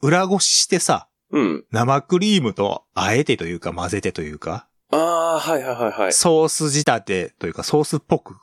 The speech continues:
Speaker 2: ミキサーにかけてとかかな？うん。
Speaker 1: そうそうそうそうそうそう。
Speaker 2: ああ、甘くない方ってことね。
Speaker 1: でさ、多分フランス料理とかでするでしょ？
Speaker 2: はいはいはいはい。
Speaker 1: やったら、ありなんじゃないかなって。で、あの、
Speaker 2: あー。
Speaker 1: 甘じょっぱいにも合いそうな気がするんですよね。あの旨味とか。
Speaker 2: 北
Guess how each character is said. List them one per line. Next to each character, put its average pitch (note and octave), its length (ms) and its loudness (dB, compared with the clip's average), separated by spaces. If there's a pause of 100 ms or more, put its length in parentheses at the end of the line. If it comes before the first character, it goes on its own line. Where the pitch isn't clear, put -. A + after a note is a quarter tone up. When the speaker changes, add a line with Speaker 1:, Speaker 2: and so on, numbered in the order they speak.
Speaker 2:
ミ D#3 140 0
キ B2+ 100 -8
サ G#2 160 -2
ー F#2 40 0
に E2+ 100 -4
か G2+ 100 -6
け A2+ 140 0
て G#2 100 -2
と - 140 -2
か D#2 80 -8
か G2+ 80 -2
な？ D#3+ 100 2
う C4 200 0
ん。 A2 40 2
Speaker 1:
そ A#2+ 140 4
う G#2 60 0
そ A2 120 -2
う F#2+ 60 -4
そ F#2+ 160 -4
う E2+ 40 -8
そ F#2 140 -6
う E2+ 60 -6
そ C#3 160 0
う D3+ 40 0
そ D3+ 180 0
う。 - 20 2
Speaker 2:
あ A2 40 2
あ、 F#2 60 2
甘 D#3+ 200 2
く G#2 120 -2
な F#2+ 140 4
い F#2 80 -2
方 G2 160 2
っ - 40 -6
て - 100 -6
こ F2 60 -4
と F2+ 60 -6
ね。 D#3 100 2
Speaker 1:
で G#2+ 80 0
さ、 F#2+ 300 0 (160)
多 F3 100 4
分 G#2+ 120 -2
フ D#3+ 100 2
ラ D3+ 160 2
ン C#3+ 80 -4
ス D3 140 2
料 C#3 140 4
理 F#2+ 60 -4
と F2+ 60 -6
か F2 80 -8
で E2 100 -6
す - 160 -2
る C3+ 120 2
で A2 100 2
し - 100 -2
ょ？ D#2+ 300 -8
Speaker 2:
は A#2+ 220 -2
い - 80 -4
は F#2+ 160 0
い - 20 -4
は F#2 160 0
い E2+ 40 -4
は F2+ 200 0
い。 - 140 -6 (180)
Speaker 1:
や C3+ 160 2
っ - 80 -6 (100)
た B3 120 4
ら、 A2 460 -2 (180)
あ D#3 140 2
り E3+ 120 0
な F2 140 -6
ん D#2+ 80 -12
じ D#2+ 100 -6
ゃ D#2 60 -10
な D#2+ 180 -10
い D2+ 60 -12
か D2 180 -14
な C#2+ 440 -12
っ - 40 -20 (180)
て。 - 180 -16 (140)
で、 D#3 80 -4
あ D#3 40 2
の、 D#3 160 2
Speaker 2:
あ C#3+ 160 2
ー。 - 20 4
Speaker 1:
甘 G3 200 4
じ G3 100 2
ょ G3+ 40 2
っ F#3+ 160 -8
ぱ G#3+ 180 2
い D3+ 60 -4
に A2 100 -8
も G2 180 -2
合 A2+ 80 2
い B2 80 0
そ F3 140 2
う - 20 2
な G#2 100 -2
気 A#2 140 -6
が A#2 100 2
す - 120 -2
る B2+ 80 -2
ん G#2 40 -4
で F2 60 -6
す - 100 -10
よ E2 60 -12
ね。 F2 80 -12
あ G2 120 -6
の F#2+ 140 -6
旨 F#2+ 260 -4
味 F#2 140 -8
と - 140 -10
か。 - 240 -6
Speaker 2:
北 E3+ 160 0